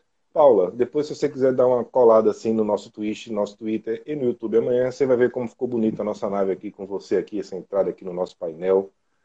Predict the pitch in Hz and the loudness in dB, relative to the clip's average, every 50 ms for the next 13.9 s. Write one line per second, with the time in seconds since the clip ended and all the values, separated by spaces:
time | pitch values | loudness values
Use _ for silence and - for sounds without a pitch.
0 | _ _ _ - 90 90 98 98 - 101 90 90 92 98 95 - 101 95 92 95 | _ _ _ -14 -2 0 0 0 2 0 -2 0 -2 -6 -4 0 2 2 4 4
1 | 92 92 92 92 87 90 90 92 92 _ _ _ _ _ _ _ _ _ _ 95 | 6 6 6 4 4 2 -4 -4 -8 _ _ _ _ _ _ _ _ _ _ -12
2 | 87 85 - - 101 95 - 107 101 92 92 90 82 78 - - 80 80 _ 87 | -12 -12 -2 0 0 0 4 4 2 4 4 0 -4 -4 -8 -12 -14 -14 _ -4
3 | 87 85 85 87 95 95 101 104 98 92 - - 95 92 92 92 90 - - - | -4 -2 0 0 0 2 2 0 0 0 -2 2 4 6 6 6 4 2 -4 -14
4 | - 90 87 - 98 95 87 85 90 98 101 107 120 147 202 190 156 180 220 220 | -14 -14 -10 -2 0 0 0 2 2 2 4 4 4 4 4 4 4 4 2 4
5 | 208 233 233 226 - - 170 170 170 170 170 175 180 175 - - 131 120 110 101 | 4 2 0 0 -2 2 4 6 8 10 10 8 8 6 0 0 2 2 2 2
6 | 113 165 190 - - - 160 151 160 165 175 170 - - 170 143 147 160 156 _ | 0 -2 -4 -6 -6 -2 0 2 4 4 4 2 2 -2 -4 -2 -2 -4 -6 _
7 | _ _ _ - 226 - 170 143 - - 160 156 - - - 160 165 147 139 156 | _ _ _ 2 4 4 4 2 0 2 2 2 2 2 -2 2 4 4 4 4
8 | 151 131 127 123 127 123 - - 131 - - - 120 110 107 - - 107 - - | 2 -2 -2 -2 -2 -2 -2 -8 -10 -12 -8 -4 -2 -2 -2 -2 -4 -10 -8 -8
9 | 110 107 110 110 - 117 113 117 104 98 101 101 104 101 - - 110 107 104 - | -6 -6 -6 -6 -4 -2 -2 -2 -2 0 0 0 0 -2 -4 -8 -10 -10 -6 -6
10 | 107 104 - 104 95 - 110 101 - 101 95 98 98 _ 98 98 95 - - - | -8 -8 -6 -12 -12 -10 -12 -14 -10 -10 -10 -10 -10 _ -8 -8 -8 -8 -10 -14
11 | 95 95 98 98 - 101 95 - 113 117 107 85 78 87 101 104 95 87 87 - | -10 -10 -10 -10 -12 -16 -14 -8 -6 -6 -6 -6 -6 -6 -4 -4 -4 -6 -8 -12
12 | _ _ _ _ _ - _ _ _ _ 107 104 110 117 123 120 110 - - - | _ _ _ _ _ -20 _ _ _ _ -6 0 4 6 8 6 6 4 2 2
13 | 113 104 110 120 110 90 82 104 117 117 123 127 120 - - - 135 127 | 2 2 4 4 2 2 4 6 8 8 8 8 6 2 -6 -10 -10 -10